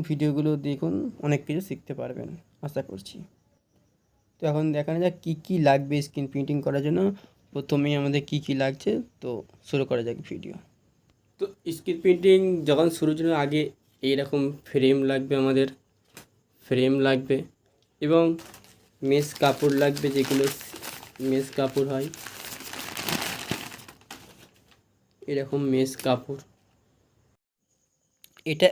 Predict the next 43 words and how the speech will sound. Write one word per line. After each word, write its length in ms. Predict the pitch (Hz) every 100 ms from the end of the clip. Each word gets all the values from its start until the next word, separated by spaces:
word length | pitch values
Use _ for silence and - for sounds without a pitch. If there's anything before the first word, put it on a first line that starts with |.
| -
একশো 160 | 151 165 -
চল্লিশ 300 | 160 170 170 170
নম্বর 240 | 175 170 156
আছে, 180 | 151 165 202 _ _ _ _ _ _
তো 20 | 156 160
এটা 140 | 156 156
আমি 160 | 165 170 165 - _ -
পলিব্যাগ 360 | 151 156 170 170
প্রিন্ট 180 | 180 180
করি, 140 | 196 196
তো 40 | 175
একশো 140 | 151 160
চল্লিশ 220 | 160 160 151
নম্বর 180 | 160 160 156
সব 100 | 151
থেকে 140 | 151 147 143
ভালো, 180 | 139 180 226 _ _ _ _
তাই 80 | - 143
জন্য 140 | 143 147
আমি 160 | 151 151 147 151 - _
একশো 140 | 156 -
চল্লিশ 220 | 156 151 147
নম্বর 180 | 151 151 143
ইউজ 140 | 147 -
করি। 160 | 156 339 - _ _ _
তো 20 | 156
আপনারা 220 | 147 156 156
চাইলে 220 | 156 165 202
এটা 120 | 190 185
কম 120 | 147 143 143
দামে 140 | 151
মানে 120 | 151 143
আশি 140 | 147 151
নম্বরও 280 | 156 156 160 156
পাওয়া 160 | 151 151
যায়, 120 | 156 147
একশো 180 | 147 151
নম্বর 240 | 147 147 151 151
পাওয়া 160 | 147 143
যায়, 80 | 139
একশো 140 | - 151
কুড়ি 160 | 143 139
নম্বর, 240 | 139 139